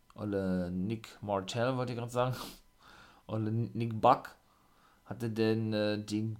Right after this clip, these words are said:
guten Daniels rausgeworfen, ist mit einem Baseball-Slide hinterher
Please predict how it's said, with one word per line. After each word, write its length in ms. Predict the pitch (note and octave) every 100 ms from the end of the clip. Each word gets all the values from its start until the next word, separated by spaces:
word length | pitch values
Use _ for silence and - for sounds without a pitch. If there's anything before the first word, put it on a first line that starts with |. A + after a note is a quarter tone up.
| -
guten 1040 | A#2+ A#2 - A#2 A#2+ A#2 A#2 A#2 A2+ A2+ A2
Daniels 380 | A2 A2+ A2+ F#2
rausgeworfen, 640 | A#2 C3+ B2 B2 B2 G#2+
ist 140 | G2+
mit 240 | A#2 G#2 A2+
einem 100 | G2+
Baseball-Slide 800 | G#2 B2+ - A#2 - A2+ A2+
hinterher 560 | A2+ G#2+ G#2+ A2 C#3+